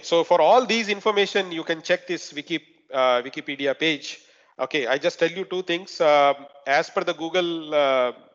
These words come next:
statistics, uh, thirty percent, roughly thirty percent of the total, you can say, uh, devices on the internet have been shifted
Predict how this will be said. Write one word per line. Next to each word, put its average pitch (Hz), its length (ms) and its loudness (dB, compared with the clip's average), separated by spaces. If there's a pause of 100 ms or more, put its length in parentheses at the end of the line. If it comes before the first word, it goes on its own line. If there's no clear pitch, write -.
(160)
statistics, - 840 -8
uh, 139 160 -4 (720)
thirty 170 300 -4
percent, 202 500 -2
roughly 226 300 -2
thirty 185 320 -4
percent 196 480 -4
of 185 160 -4
the 185 120 -2
total, 170 760 -6
you 147 80 -20
can 151 200 -8
say, 147 400 -4 (380)
uh, 131 160 0
devices 143 560 -2
on 139 160 -6
the 131 100 0
internet 143 440 -2
have 123 200 -2
been 131 220 -8
shifted 147 460 -4